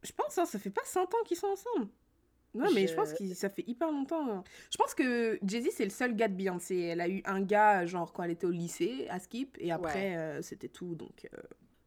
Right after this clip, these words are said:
Speaker 2: Euh, euh, euh, pff, franchement, c'est ça. Moi, c'est... That's my take on this, euh, thing. C'est que moi, ça me dérange. Surtout quand c'est quand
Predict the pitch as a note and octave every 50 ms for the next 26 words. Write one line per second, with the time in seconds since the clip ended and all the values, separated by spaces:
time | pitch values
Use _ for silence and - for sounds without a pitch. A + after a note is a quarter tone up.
0 | _ _ - F3+ F#3 F#3+ F#3 F3+ F3+ F#3 - G3 F#3+ F3+ F3 - - C3 C#3+ -
1 | - F3+ - - - - - - - - - _ _ - - - F#3 F3+ - G#3
2 | G3+ G3 - F3 - - D3 D3 D3 D3 E3+ F3 F#3+ F#3+ - E3 D#3+ D3+ C#3 F3
3 | D#3 - - - E3+ D#3 D3+ - F3 E3 D#3+ D#3 - - - D#3 C#3+ C#3+ C#3+ D#3
4 | C#3 - - - D3+ C#3+ C#3 C#3 C#3 C3 B2+ - _ - D#3 D#3 E3+ F3+ F3 -
5 | - - - _ - - D#3+ D3+ - E3+ D#3+ D3+ C#3+ C#3 - D3+ D#3+ F3+ F#3 -
6 | - E3+ E3 D3+ E3 C#3+ C#3+ C#3 C#3 C3 - - - - - - B3+ - - D4+
7 | D4 - - G#3+ G3+ - - G#3 G3+ G3 G#3 G#3+ - _ _ _ _ _ C#3 -
8 | - - A3+ A3 G#3+ G#3+ G#3+ G#3